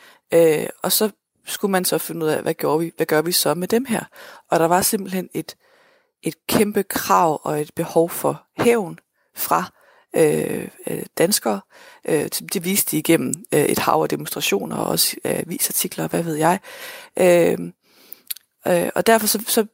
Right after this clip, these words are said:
tænkte man, man troede ikke, man havde andet valg, øh, ligesom for at, at, at løsne op på den her meget overophodet folkstemning, så tænkte man, vi, vi, vi som stat tager os af det, vi genindfører dødsstraf. Siden er det her så blevet kritiseret,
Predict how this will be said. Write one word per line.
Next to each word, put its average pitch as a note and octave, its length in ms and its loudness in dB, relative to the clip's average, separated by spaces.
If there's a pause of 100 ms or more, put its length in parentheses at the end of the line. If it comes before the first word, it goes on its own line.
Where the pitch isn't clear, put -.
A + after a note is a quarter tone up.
(400)
tænkte A#3+ 320 0
man, F3 260 -4 (180)
man F#3 100 -4
troede G#3+ 380 2
ikke, G3+ 160 0
man F3+ 120 -4
havde G3 260 0
andet F#3+ 380 -2
valg, F#3+ 160 2 (600)
øh, F3 200 2
ligesom F3+ 240 -2
for E3+ 200 2
at, - 280 -4
at, D#3+ 100 -2 (560)
at E3 80 0
løsne D#3+ 380 -2
op G3 200 2
på - 100 -4
den F3 100 -4
her F3 100 -2
meget - 320 2
overophodet F3+ 960 0
folkstemning, G3 580 -2
så - 60 -10
tænkte F#3 200 -4
man, F3 200 -6 (140)
vi, F3+ 140 -6 (100)
vi, F#3 100 -6 (260)
vi G3+ 100 -2
som F3 260 2
stat - 520 0
tager - 160 -2
os - 100 -2
af E3 160 0
det, F#3 140 -4 (280)
vi F3+ 80 -2
genindfører E3 640 -4 (220)
dødsstraf. - 500 -2 (800)
Siden C#4+ 680 2 (160)
er F#3 80 -2
det G#3 160 0
her G3+ 140 -4
så G3 140 -2
blevet F#3 200 -4
kritiseret, E3+ 760 0